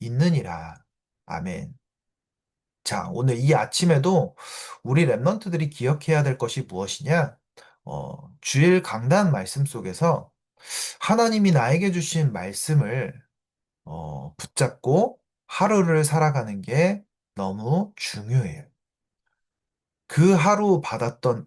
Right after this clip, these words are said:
은혜를 가지고 우리가 일주일을 살아간다는 것은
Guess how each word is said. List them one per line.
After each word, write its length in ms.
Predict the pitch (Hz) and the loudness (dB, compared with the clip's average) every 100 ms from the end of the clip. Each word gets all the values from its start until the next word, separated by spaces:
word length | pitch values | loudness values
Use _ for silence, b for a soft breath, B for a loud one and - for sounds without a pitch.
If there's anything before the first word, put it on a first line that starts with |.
| - | -4
은혜를 460 | 127 135 156 156 139 | 4 6 8 6 2
가지고 720 | - 98 95 160 185 101 - b b 135 | -2 -12 -6 0 2 0 -6 b b -2
우리가 320 | 160 165 143 | 0 2 2
일주일을 760 | 196 240 - - 233 208 185 | 0 -2 -4 -6 -2 0 2
살아간다는 680 | 147 175 165 113 95 120 117 | 2 2 2 0 -2 -4 -4
것은 540 | 92 - 175 170 - | -6 -2 2 2 0